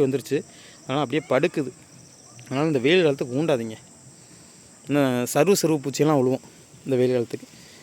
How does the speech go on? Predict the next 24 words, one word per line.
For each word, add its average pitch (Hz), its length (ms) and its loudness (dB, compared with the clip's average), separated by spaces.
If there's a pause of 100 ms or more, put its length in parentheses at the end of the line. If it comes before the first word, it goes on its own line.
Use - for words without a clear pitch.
(160)
தண்ணி 131 220 2
பற்றாக்குறைக்கு 123 560 2 (300)
காயும் 123 440 4 (680)
ஏகப்பட்டது, 127 500 0 (460)
அந்த 127 120 -2
அளவுக்கு 156 320 4
பூவும் 151 320 2
விக்காது. 120 440 2 (2000)
அதனால 127 280 -2
இந்த 139 140 0
வெயில் 160 220 4
காலத்துக்கு 143 360 0 (280)
கொஞ்சம் 147 360 0 (380)
தவிருங்க. 143 320 4 (180)
ஆடி 151 200 2
மாசம் 117 220 0
வரட்டும், 139 320 -4 (600)
நமக்கு 120 300 -2
ஆடி 143 200 8
பிறந்தா 127 240 2 (1400)
ஒரு 135 160 2
நல்ல 135 180 4
வழி 120 120 4
பிறக்கும் 117 380 -2